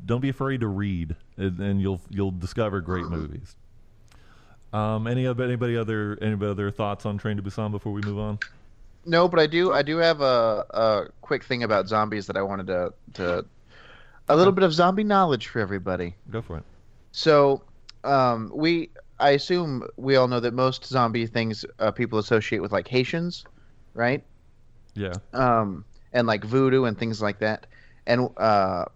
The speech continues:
Speaker 2: people that were, uh, pr-, that practiced, like, reviving zo-, people as zombies were known as Bokor, B O K O R. Um, but they used things to create these zombie powders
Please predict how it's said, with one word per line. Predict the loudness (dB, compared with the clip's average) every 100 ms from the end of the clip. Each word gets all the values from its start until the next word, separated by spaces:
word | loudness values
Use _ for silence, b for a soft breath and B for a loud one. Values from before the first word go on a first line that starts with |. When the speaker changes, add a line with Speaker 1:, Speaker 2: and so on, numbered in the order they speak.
| -10
Speaker 2:
people | -4 -2 2 4
that | 2 2
were, | 0 2 2 0 -4 -16 -18 -2
uh, | 2 2
pr-, | 2 -4
that | -2 -2
practiced, | 0 0 0 -2
like, | -2 -2
reviving | 0 2 2 0 -6
zo-, | -4 -6 -6
people | -6 -2 0 0 2
as | 2 4
zombies | 4 2 -2 -6 -8 b b -8
were | -2
known | 0 0
as | -2 -4 B B -4
Bokor, | -2 -2 2 6 8 6 4 -4 -10 -8
B | -2 2
O | 4 2
K | 2 0 0 -4 -20 -4
O | 2 4 4
R. | 2 2 0 -8 b b b b -2
Um, | 2 4 4 -2 -14 -10
but | -4 0
they | 2
used | 2 0 -4 -4
things | -6 -6 -8 -16 -20 -20 -14
to | -10
create | -2 0 2
these | 0 0
zombie | 2 2 0
powders | -2 -2 -2 -2 -8 -10